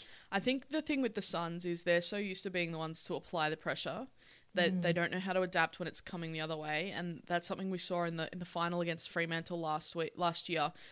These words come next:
Speaker 1: The Suns were the second best pressure side in the competition behind Fremantle, um, and then Fremantle used that against them, and they kind of collapsed under that pressure. That's exactly what happened in this game. It's what happened after quarter time against Melbourne last week. So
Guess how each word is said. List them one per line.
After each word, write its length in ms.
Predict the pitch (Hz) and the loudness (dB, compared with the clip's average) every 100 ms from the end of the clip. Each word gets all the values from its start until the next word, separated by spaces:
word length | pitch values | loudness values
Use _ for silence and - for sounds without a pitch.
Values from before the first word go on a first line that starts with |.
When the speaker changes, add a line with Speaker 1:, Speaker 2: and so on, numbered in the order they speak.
| - | -6
Speaker 1:
The 60 | 175 | 6
Suns 260 | 208 202 | 6 6
were 80 | 190 | 2
the 80 | 180 | 0
second 380 | - 175 180 170 | 2 2 0 -2
best 200 | 170 - | -2 -2
pressure 260 | 170 170 | -2 -2
side 240 | 170 170 165 | -2 -2 -2
in 60 | |
the 60 | 165 | -4
competition 480 | 165 170 - 202 233 | -6 -8 -8 -8 -6
behind 400 | 185 180 175 185 | -4 -2 -2 0
Fremantle, 640 | 190 190 185 196 262 330 - - - | -2 0 0 0 -2 -2 -10 -20 -6
um, 220 | - 175 - | 0 0 2
and 80 | 180 | -2
then 100 | 170 | -2
Fremantle 500 | - 180 180 175 180 | 2 2 2 0 -2
used 180 | 170 165 | -2 -2
that 100 | 156 | -2
against 380 | 165 208 214 | 0 0 2
them, 120 | 220 202 | 0 0
and 100 | 175 | 0
they 100 | 160 | -2
kind 240 | - 165 | 0 -2
of 200 | 160 - _ _ | -2 -8 _ _
collapsed 460 | - 180 160 - 185 | 0 4 4 2 -2
under 140 | 175 | 0
that 180 | 170 - | 0 0
pressure. 320 | 180 175 233 | -4 -4 -4
That's 200 | 208 - | -6 -8
exactly 440 | 175 175 165 - | -6 0 0 0
what 140 | 170 170 | -4 -2
happened 260 | 165 170 | -4 -4
in 100 | 156 | -6
this 180 | 151 156 | -8 -6
game. 340 | 160 156 151 165 - - - | -2 0 -2 -6 -16 -8 -4
It's 180 | 175 | 0
what 140 | 196 185 | 2 4
happened 280 | 185 190 180 | 4 4 2
after 240 | 165 - | 0 -2
quarter 300 | - 175 170 | -4 -4 -2
time 240 | - 165 | -2 -2
against 320 | 160 160 165 175 | -2 -4 -8 -6
Melbourne 300 | 156 160 160 | -4 -4 -2
last 260 | 160 165 | -2 -2
week. 180 | 170 - | -4 -2
So 200 | - | 0